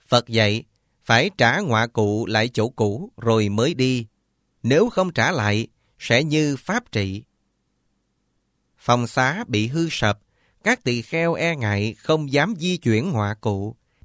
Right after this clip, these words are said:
Vì Phật có dạy, không nên di chuyển ngọa cụ. Các tỳ kheo bạch Phật. Phật dạy, nếu phòng xá bị hư sập, thì nên di chuyển ngọa cụ.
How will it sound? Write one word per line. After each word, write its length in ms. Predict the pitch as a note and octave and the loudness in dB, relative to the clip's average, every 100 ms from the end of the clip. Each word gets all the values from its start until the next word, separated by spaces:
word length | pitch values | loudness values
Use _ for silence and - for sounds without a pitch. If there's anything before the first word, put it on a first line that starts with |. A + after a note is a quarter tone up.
| _ - _ - | _ -20 _ -6
Vì 240 | A#2 C3 | -2 -2
Phật 300 | - A#2+ A2+ | 0 -2 0
có 120 | D3+ | 0
dạy, 440 | A3+ B2 G#2 G2+ A2+ _ _ _ | 0 2 0 0 -6 _ _ _
không 300 | - F3 E3+ | 0 0 2
nên 340 | F3 E3+ C#3+ | 0 0 -2
di 180 | E3 F3+ | -4 -2
chuyển 320 | - G#2+ C#3+ | 2 2 2
ngọa 200 | C#3 G#2+ | 0 0
cụ. 420 | A2+ G#2+ G2+ G#2+ _ _ _ _ _ _ | 0 -2 -2 -6 _ _ _ _ _ _
Các 200 | A#3 - | -6 0
tỳ 180 | A#2+ A#2 | -2 -2
kheo 400 | - E3 E3 C#3 | -2 -2 -2 0
bạch 220 | G#2+ G#2+ - | -2 -2 -2
Phật. 220 | G#2+ G2+ _ _ _ _ _ _ _ | -2 -2 _ _ _ _ _ _ _
Phật 220 | - A2+ A2 | -4 -2 0
dạy, 320 | G#2+ G2+ G#2+ _ _ _ _ _ - | 0 0 -4 _ _ _ _ _ 2
nếu 240 | C#3 G3 | 4 4
phòng 320 | - A#2+ A2+ | 4 0 0
xá 400 | G#2+ C3 C#3 G#3+ A#3+ | -2 -2 0 -2 -2
bị 200 | G#2+ A#2 | -2 0
hư 180 | E3 E3 | -2 -2
sập, 280 | - G#2+ - _ _ _ - | 0 0 -2 _ _ _ -2
thì 200 | A#2+ A#2+ | 0 2
nên 320 | D3 D#3 C3 | 2 0 0
di 200 | F3 F3 | -2 0
chuyển 380 | A2+ G#2+ D3 D3 | 0 0 0 0
ngọa 220 | G#2+ G#2+ | 0 0
cụ. 380 | - G2+ G2 | -2 -4 -4